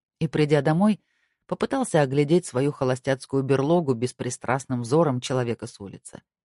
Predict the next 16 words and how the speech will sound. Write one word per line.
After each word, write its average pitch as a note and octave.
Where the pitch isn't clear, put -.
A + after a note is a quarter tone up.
Чисто, B3+
но... A#2
Он D4
все A#3+
же G#3
позвонил. D#3+
Договорились, G3
что -
она G3
будет F3
приходить D#3+
раз C3+
в B2
неделю C#3+
для C3
уборки A2+